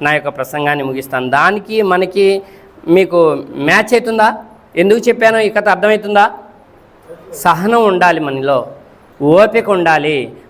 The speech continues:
ప్రార్థన, నిత్యం ప్రార్థన ఉండాలి. నాలుకతోని, కంటితోని, ప్రతిదానితోని ఆరాధన అమ్మ. నీ కన్ను చెడు వైపు వెళ్తుంది, ఎందుకంటే అయస్కాంతం పవర్లాగా ఎప్పుడు మన మైండ్ చెడుకెళ్ళి లాగుతూ ఉంటది, లాగుతూ ఉంటది. ఆ చెడుకెళ్ళి నీ మైండ్ పోకుండా, ఆ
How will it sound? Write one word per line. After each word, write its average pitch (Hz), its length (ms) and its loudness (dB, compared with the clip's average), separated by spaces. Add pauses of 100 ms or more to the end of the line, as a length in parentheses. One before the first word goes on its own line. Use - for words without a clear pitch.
(120)
ప్రార్థన, 190 560 2
నిత్యం 185 460 0
ప్రార్థన 190 460 2
ఉండాలి. 165 400 0
నాలుకతోని, 190 1040 0
కంటితోని, 185 680 0
ప్రతిదానితోని 214 840 -2
ఆరాధన 208 440 2
అమ్మ. 165 160 -4
నీ 156 160 -6
కన్ను 196 640 0 (300)
చెడు 220 120 6
వైపు 247 220 4
వెళ్తుంది, 202 400 0
ఎందుకంటే 208 760 0 (160)
అయస్కాంతం 220 520 0
పవర్లాగా 214 460 4
ఎప్పుడు 208 260 -2
మన 202 160 0
మైండ్ 208 400 0
చెడుకెళ్ళి 214 380 0
లాగుతూ 196 400 4
ఉంటది, 143 280 -4 (520)
లాగుతూ 226 340 6
ఉంటది. 160 280 -2 (220)
ఆ 180 80 4 (140)
చెడుకెళ్ళి 254 460 4
నీ 240 160 2
మైండ్ 214 340 2 (100)
పోకుండా, 233 380 4
ఆ 233 80 8